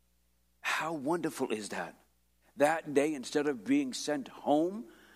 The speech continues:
<laughs> from Bible college, apart from friends that he knew, apart from what he believed God had called him to,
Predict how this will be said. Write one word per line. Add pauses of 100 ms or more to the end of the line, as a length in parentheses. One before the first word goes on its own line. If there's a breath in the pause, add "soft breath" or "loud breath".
(320 loud breath)
<laughs> (1120 soft breath)
from
Bible
college, (220)
apart
from
friends
that
he
knew, (640)
apart
from
what
he
believed
God
had
called
him
to,